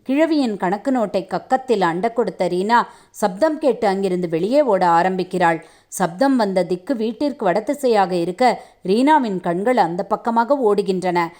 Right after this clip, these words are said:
வடதிசை எங்கும் கருவேலஞ்செடிகள், ஊடாக காட்டுக்கொடிகள், அவைகளை கடந்து செல்வது ஒரு சவாலாகவே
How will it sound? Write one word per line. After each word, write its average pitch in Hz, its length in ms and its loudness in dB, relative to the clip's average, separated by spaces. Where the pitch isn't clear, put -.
வடதிசை 294 540 2
எங்கும் 208 320 -4
கருவேலஞ்செடிகள், 196 960 0
ஊடாக 262 640 2
காட்டுக்கொடிகள், 180 760 0
அவைகளை 294 520 2
கடந்து 226 360 -2
செல்வது 226 420 -2
ஒரு 185 260 -2
சவாலாகவே 196 680 2